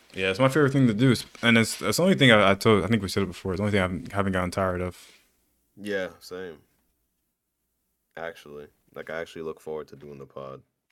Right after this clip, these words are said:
Speaker 1: Yeah, it's less effort. Not less effort, but it's, like, less,
Speaker 2: It's not
Speaker 1: uh,
Speaker 2: stressful, that's the thing.
Speaker 1: Yeah.
Speaker 2: I don't know if
Speaker 1: It's
Speaker 2: it's for you 'cause you edit. That's
Speaker 1: I,
Speaker 2: tough.
Speaker 1: bro, I'd be
Speaker 2: But then again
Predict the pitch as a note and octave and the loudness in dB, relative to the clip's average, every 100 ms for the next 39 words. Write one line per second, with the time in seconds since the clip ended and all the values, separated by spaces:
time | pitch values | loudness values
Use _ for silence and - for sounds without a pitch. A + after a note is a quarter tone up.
0 | _ _ _ - _ - F#2 F2+ F#2+ G2+ | _ _ _ -20 _ -14 -10 -8 -2 -2
1 | F#2+ - - _ - G#2+ - - D#3 B2+ | -2 -6 -10 _ -10 -10 -8 -2 2 4
2 | G#2 - A2 C3+ G2+ G2+ G2 G2 F#2+ G2 | 2 2 0 0 -2 -2 -4 -6 -6 -2
3 | G2 - - - - - _ _ _ - | -2 -4 -8 -10 -12 -14 _ _ _ -12
4 | C3 B2+ G#2+ G2+ F#2+ G2 G2 - D2 B1+ | -12 -12 -10 -6 -6 -6 -10 -14 -20 -18
5 | C#2 D2+ _ _ C#2+ - _ _ _ _ | -18 -18 _ _ -20 -20 _ _ _ _
6 | _ _ A2 G2+ F2+ F2+ E2 F#2+ F#2 G2+ | _ _ -2 0 -2 -4 -8 -8 -8 -10
7 | F2 - E2+ F2 D#2+ - D2 D2 C#2 D2 | -12 -16 -20 -20 -20 -20 -20 -20 -18 -18
8 | A#1+ _ _ _ _ _ _ _ _ - | -20 _ _ _ _ _ _ _ _ -12
9 | - G2+ F#2 G2+ G2 G2+ G2+ G2 F#2+ F#2+ | 0 0 2 2 6 4 4 0 -2 -8
10 | - - | -12 -20